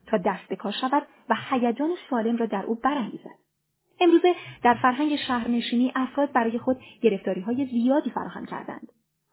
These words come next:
آنها به ندرت برای کودک درون خود وقت صرف می‌کنند و به همین دلیل این بخش از ساختار به مرور دوران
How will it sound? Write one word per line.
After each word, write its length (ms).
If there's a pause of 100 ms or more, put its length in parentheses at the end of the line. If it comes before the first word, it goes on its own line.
(120)
آنها 220
به 160
ندرت 440
برای 260
کودک 300
درون 300
خود 280
وقت 220 (100)
صرف 260
می‌کنند 420 (300)
و 80
به 60
همین 300
دلیل 340 (280)
این 220
بخش 260
از 120 (100)
ساختار 380
به 140
مرور 380 (320)
دوران 280